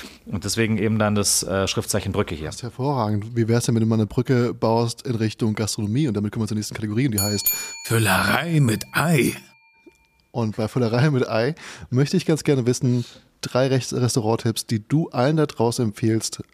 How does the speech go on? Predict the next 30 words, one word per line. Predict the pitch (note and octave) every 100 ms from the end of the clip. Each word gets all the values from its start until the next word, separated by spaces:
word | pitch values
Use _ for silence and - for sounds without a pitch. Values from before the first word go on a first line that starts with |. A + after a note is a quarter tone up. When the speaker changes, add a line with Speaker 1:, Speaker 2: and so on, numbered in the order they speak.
| -
Speaker 2:
Ähm, | A2+ G#2+ G#2 G#2 G#2+ G#2 _ _ - -
können | F#3 E3+
die |
letzten | E3+ -
drei | E3 D#3
gewesen | D3+ D3 E3 F#3
sein, | F3+ F#3+
kann | E3
aber | D#3
auch | D3+
sein, | D#3
dass | D3
du | D3
aber | C#3 C3+
sagst, | C#3 C3+ - - - - - _ _
das | B2+ -
waren | B2+
die | C3
drei, | - A#2+
die | A#2+
sich | B2+
bei |
mir | A#2+ B2
am | G#2+
meisten | A2 G#2+ -
eingebrannt | G#2+ G2+ - G2+ -
haben. | G2 G2 - - _ _ _ _ _ _ -
Dirty | C3+ C3
Street | - C#3 C3+
Food, | - B2+ B2 A#2+